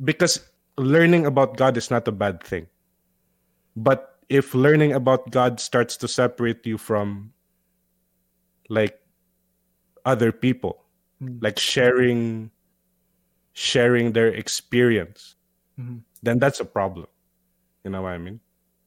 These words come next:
Speaker 1: That's a
Speaker 2: Hmm.
Speaker 1: problem, I think, for your own, your, for your own faith, for your own relationship with God. And I think that's, that's a thing too.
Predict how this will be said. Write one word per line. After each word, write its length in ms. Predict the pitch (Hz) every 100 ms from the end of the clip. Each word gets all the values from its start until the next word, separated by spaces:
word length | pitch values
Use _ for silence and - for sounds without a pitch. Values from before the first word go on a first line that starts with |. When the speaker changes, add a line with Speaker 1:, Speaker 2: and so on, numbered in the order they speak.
| _ _ _ _ _ -
Speaker 1:
That's 180 | 101 123
a 40 | 101
Speaker 2:
Hmm. 60 |
Speaker 1:
problem, 360 | 104 98 92 90
I 120 | 90 -
think, 140 | 87 - _ _ _ _ _
for 120 | - 110
your 160 | 113
own, 320 | 117 117 110 101
your, 200 | 117 -
for 180 | 143
your 120 | 147 135
own 220 | 139 127
faith, 300 | - 95 -
for 100 | 117
your 120 | 117
own 140 | 120
relationship 600 | 113 104 98 - 98 95 -
with 120 | 87
God. 220 | 87 92 _ _ - - -
And 100 | 135
I 60 |
think 260 | 143 170 131
that's, 280 | 135 - -
that's 260 | 127 123
a 40 | 123
thing 280 | - 123 110
too. 200 | 123